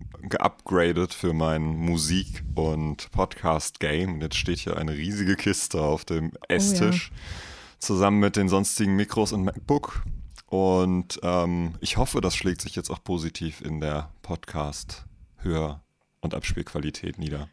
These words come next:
Speaker 2: Ich fand ja, unsere Hörqualität war immer gut.
Speaker 1: Das liegt an unseren samtenen Stimmen.
Speaker 2: Das stimmt.
Speaker 1: Mit wenig Ausschlag drauf.
Speaker 2: Das stimmt. Ich höre uns ja auch gerne selber zu. <laughs>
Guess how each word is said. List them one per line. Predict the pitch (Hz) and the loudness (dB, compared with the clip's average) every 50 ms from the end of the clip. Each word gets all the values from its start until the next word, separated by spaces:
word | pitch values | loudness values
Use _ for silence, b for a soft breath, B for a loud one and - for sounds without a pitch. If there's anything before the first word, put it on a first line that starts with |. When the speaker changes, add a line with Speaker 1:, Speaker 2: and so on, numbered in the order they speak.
| _ _ - | _ _ -14
Speaker 2:
Ich | 160 - | -4 0
fand | 214 240 | 2 4
ja, | 285 285 240 | 4 4 4
unsere | 240 240 - 226 220 214 220 220 220 226 226 233 - - - - - 190 | 4 4 2 2 4 4 4 4 4 2 0 -2 -4 -12 -20 -16 -4 2
Hörqualität | 226 233 233 226 240 240 - - - - 226 202 196 202 - - 208 - - | 4 6 6 6 4 2 -2 -2 0 2 2 2 2 2 0 0 0 0 0
war | 185 | 0
immer | - 170 180 180 180 170 165 165 175 - - | 0 2 2 2 2 0 0 -2 -4 -6 -8
gut. | - 151 160 143 - - _ _ - - - - - _ _ _ _ - - - - - | -8 -8 -8 -10 -12 -18 _ _ -18 -16 -16 -18 -20 _ _ _ _ -20 -20 -20 -12 -10
Speaker 1:
Das | - 85 - | -8 -4 -4
liegt | 95 92 - - | -4 -4 -4 -4
an | 95 92 | -4 -2
unseren | 92 92 82 92 87 85 82 | -2 -2 -2 0 -2 0 0
samtenen | 76 82 85 107 107 - 95 90 87 87 | 0 0 -2 -2 -4 -4 -4 -2 -2 -2
Stimmen. | 85 - - - 90 82 78 71 69 - | -4 -4 -4 -2 -2 -2 -4 -6 -8 -12
Speaker 2:
Das | - - - | -12 -12 -12
stimmt. | - - - 196 196 175 165 - - | -8 -4 -2 -2 -2 -2 -4 -8 -8
Speaker 1:
Mit | - 80 80 | -8 -2 0
wenig | 90 92 92 90 82 80 | 0 2 2 0 0 -2
Ausschlag | 78 82 80 - - - 78 73 - - | -4 -4 -4 -4 -4 -4 -6 -6 -6 -10
drauf. | - - - - 73 - - | -8 -6 -6 -6 -6 -6 -4
Speaker 2:
Das | - 202 214 - | -4 -4 -2 -4
stimmt. | - - 381 403 277 185 185 - - _ _ _ _ _ _ _ _ _ - - | -6 -6 -4 -2 -2 -2 -2 -4 -8 _ _ _ _ _ _ _ _ _ -20 -12
Ich | - - | -4 -2
höre | 202 208 214 | 0 2 2
uns | 220 226 - | 2 2 0
ja | 233 214 | 0 0
auch | 220 208 | 0 0
gerne | - 226 220 214 220 220 214 214 240 226 | 0 0 2 4 4 4 4 4 2 2
selber | - - 339 370 254 208 185 - | 2 2 4 6 6 4 4 2
zu. | - - 185 180 202 - | -2 -2 0 2 2 2
<laughs> | - | 0